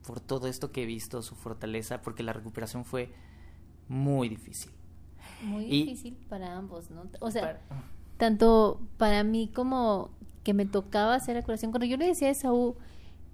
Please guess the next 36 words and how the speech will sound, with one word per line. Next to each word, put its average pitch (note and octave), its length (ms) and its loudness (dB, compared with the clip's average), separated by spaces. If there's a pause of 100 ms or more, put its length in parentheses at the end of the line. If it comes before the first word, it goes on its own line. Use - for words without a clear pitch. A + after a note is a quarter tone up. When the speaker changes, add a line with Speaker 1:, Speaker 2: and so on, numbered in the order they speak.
(120)
Speaker 2:
cuando A#3 220 2
me A#3 120 0
hacía A#3+ 180 -2
las D#4+ 160 -4
curaciones, A3 680 -4
es B3 160 -2
que - 280 -4 (160)
al A3+ 160 2
principio A#3 400 2
no C4 120 0
me C#4 100 -2
dolían A3+ 460 -2
tanto. A#3+ 540 -2 (420)
Me A#3 120 2
fue, C4+ 360 2
me A#3+ 140 0
fue B3+ 180 -2
doliendo C#4+ 400 -2
más B3+ 640 0
cuando G#3+ 400 2
la F#3 380 2
herida A3 380 0
iba E4 160 0
cerrando A3+ 560 0
y A#3+ 100 0
entonces G#3+ 420 -2
ya G#3+ 280 2 (480)
la G3+ 260 0
piel A#3 160 -2
que C#4+ 100 -6
se C4 60 -4
estaba A#3+ 220 0
juntando A3 320 -2
estaba G#3+ 300 2
como G3 220 2
fresca. G3 680 10